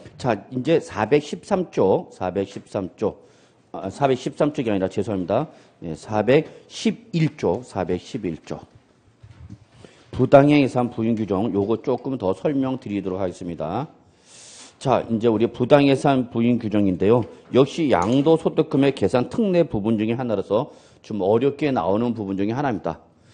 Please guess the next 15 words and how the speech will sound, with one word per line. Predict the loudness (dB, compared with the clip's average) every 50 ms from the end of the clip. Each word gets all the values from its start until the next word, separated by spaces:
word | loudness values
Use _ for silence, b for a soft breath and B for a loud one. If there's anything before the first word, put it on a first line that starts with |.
| b b b b
자, | 0 0 0
그러면 | 2 2 0 0
일단 | 0 -2 -2 0 2 2 2 4 2 0 -2 -4
부당행위 | -4 -4 -2 0 2 2 2 2 2 0 -2 -2 -2 -2 -2 -2
계산 | -2 -2 -2 -2 0 0 -2 -2 -2 -4
부인 | -4 -4 -2 -2 -2 -2
규정이 | -2 -2 -2 -2 -2 -2
뭔가 | -2 -2 -4 -4 -2 0 0 0 0 0 -2 B B B B B
먼저 | -6 -4 -4 -2 -2 0 0 0 0 -2 -6 -14 -20 _ _ _ -8 -4
의 | -2 -2 -2 0 -2 -2 -4 -6
설명을 | -6 -4 -4 -2 -2 -2 -2 -2 -2 -4 -4 -4
좀 | -6 -4
먼저 | -4 -4 -4 -4 -4 -6
드리고요. | -6 -6 -8 -8 -8 -6 -6 -4 -2 0 0 0 -2 -4 b b b b b b b b
그에 | -6 -2 2 4 4 2 2 0